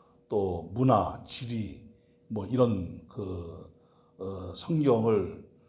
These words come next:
해석할 수 있는 여러 가지 요인들이 있는 것은 사실입니다. 그런데 가장 중요한 것은 성경은 성경으로 해석을 해야 된다.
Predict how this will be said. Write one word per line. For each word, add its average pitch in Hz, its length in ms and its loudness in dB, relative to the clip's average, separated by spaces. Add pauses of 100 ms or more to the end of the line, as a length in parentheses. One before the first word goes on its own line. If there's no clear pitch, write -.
(260)
해석할 147 360 -4
수 131 160 -4
있는 101 280 -2
여러 - 220 2
가지 107 580 -2
요인들이 110 800 -2 (480)
있는 143 300 4
것은 139 260 0
사실입니다. 90 680 -8 (220)
그런데 117 600 -2 (300)
가장 - 500 0
중요한 120 400 2
것은 185 420 -2 (220)
성경은 156 920 0 (320)
성경으로 123 760 0
해석을 113 320 -8
해야 107 120 -4
된다. - 520 -12